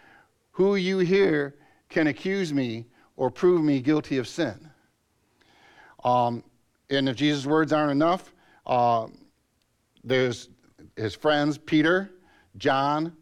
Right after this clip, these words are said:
Paul, Judas, Pilate, the thief, and the centurion, all bearing witness that there is no, uh, guile, no sin within Jesus. Um,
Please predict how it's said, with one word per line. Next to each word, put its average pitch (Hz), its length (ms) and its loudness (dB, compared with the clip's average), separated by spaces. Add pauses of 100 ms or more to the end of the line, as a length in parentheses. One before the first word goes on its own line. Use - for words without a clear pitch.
(240)
Paul, 147 560 0 (320)
Judas, 143 540 -2 (320)
Pilate, 165 520 0 (380)
the 110 120 -4
thief, 180 500 -2 (320)
and 143 140 -2
the 139 60 0
centurion, 156 600 0
all 196 460 0 (240)
bearing 180 420 2
witness 151 560 0
that 139 220 -4
there 151 180 0
is 127 140 -4
no, 160 580 2 (400)
uh, 120 380 0 (160)
guile, 147 340 2
no 147 160 0
sin 135 540 -2 (320)
within 131 320 -2
Jesus. 127 680 -4 (720)
Um, 98 380 -6